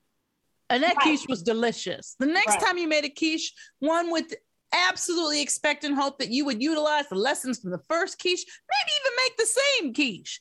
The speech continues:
Speaker 1: If you
Speaker 2: Right.
Speaker 1: wanna have, make sure that it tastes a certain way, that you achieve that quiche level. This is the thing about quiche. It's not crime.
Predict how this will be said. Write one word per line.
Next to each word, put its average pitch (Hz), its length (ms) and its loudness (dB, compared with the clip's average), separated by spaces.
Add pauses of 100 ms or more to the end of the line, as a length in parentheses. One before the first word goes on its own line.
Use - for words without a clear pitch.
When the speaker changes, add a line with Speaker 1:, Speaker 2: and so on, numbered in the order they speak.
(160)
Speaker 1:
If 233 80 6
you 262 60 8
Speaker 2:
Right. 381 240 6
Speaker 1:
wanna 339 240 2
have, 320 280 0
make 320 180 0
sure 440 420 0
that 294 120 -4
it 285 120 -6
tastes 320 460 -2
a 294 60 0
certain 277 400 -2
way, 277 120 2 (420)
that 277 120 -2
you 269 160 2
achieve 277 480 0
that 247 220 0
quiche - 320 -4
level. 156 400 -6 (800)
This 403 420 2
is 494 100 0
the 392 120 -2
thing 320 220 -2
about 233 320 -2
quiche. - 320 -2
It's - 180 -4
not 302 180 0
crime. 214 440 -4